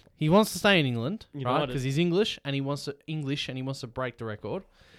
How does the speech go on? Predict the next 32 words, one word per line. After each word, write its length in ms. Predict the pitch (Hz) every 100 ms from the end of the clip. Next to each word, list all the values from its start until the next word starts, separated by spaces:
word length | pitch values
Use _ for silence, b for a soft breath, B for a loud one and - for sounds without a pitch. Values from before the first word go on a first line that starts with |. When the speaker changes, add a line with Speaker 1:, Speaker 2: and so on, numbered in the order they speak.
| b -
Speaker 1:
Um, 580 | 151 160 160 156 147 147
Speaker 2:
United. 480 | 139 131 135 123 - -
Speaker 1:
he's 300 | 156 143 127
definitely 540 | - - 156 - 143
leaving 280 | 113 107 101
Tottenham. 420 | - 104 - 90 - _
Speaker 2:
Yeah. 240 | 131 135 - -
Speaker 1:
Right. 160 | 123
<laughs> 240 | - - -
Speaker 2:
What 80 | 131
do 60 | 135
we 80 |
think 260 | 127 131 127
of 80 | 123
him? 340 | 123 269 180 -
Speaker 1:
Shit. 540 | - - 131 - - - 196 208 190 B B B -
Um, 680 | 143 139 135 135 135 131 - _ _ _ _ -
he's 200 | 156 160
not 160 | 220 233
going 160 | 226
to 40 | 170
Liverpool. 340 | 147 123 139
You 120 | 151
guys 220 | 156 151 123
have 60 |
got 300 | 139 98 123
too 120 | -
many. 360 | 131 107 101 147
Speaker 2:
Yeah. 60 | 127 _ -
Speaker 1:
Too 120 | 160
many 240 | 147 131
of 140 | 117